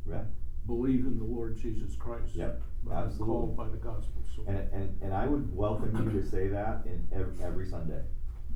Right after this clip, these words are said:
Speaker 1: so that, so that, so that we can help make it clear that nothing that I'm presenting in this class is me saying,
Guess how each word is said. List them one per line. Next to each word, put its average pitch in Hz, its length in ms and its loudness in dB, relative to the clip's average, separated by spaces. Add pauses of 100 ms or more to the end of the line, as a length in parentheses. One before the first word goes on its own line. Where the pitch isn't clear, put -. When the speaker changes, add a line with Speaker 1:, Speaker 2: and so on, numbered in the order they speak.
(640)
Speaker 1:
so - 140 0
that, 85 320 0
so - 100 0
that, - 260 0
so - 100 -2
that - 120 -2
we - 120 0
can - 220 -2
help 98 320 -2
make 92 220 0
it - 180 -4
clear 90 300 0
that 80 360 -2
nothing 202 480 -2
that 202 80 0
I'm 185 140 2
presenting 175 380 2
in 170 100 -2
this - 120 2
class - 440 2
is - 140 -2
me 82 200 0
saying, 78 600 0